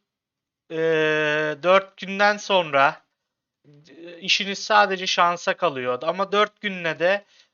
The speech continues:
e, şöyle oluyor. Her birinden, e,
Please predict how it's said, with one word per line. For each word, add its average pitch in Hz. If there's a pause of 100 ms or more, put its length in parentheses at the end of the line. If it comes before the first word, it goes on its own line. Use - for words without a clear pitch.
(280)
e, 151
şöyle 185
oluyor. 175
Her 190
birinden, 165 (240)
e, 143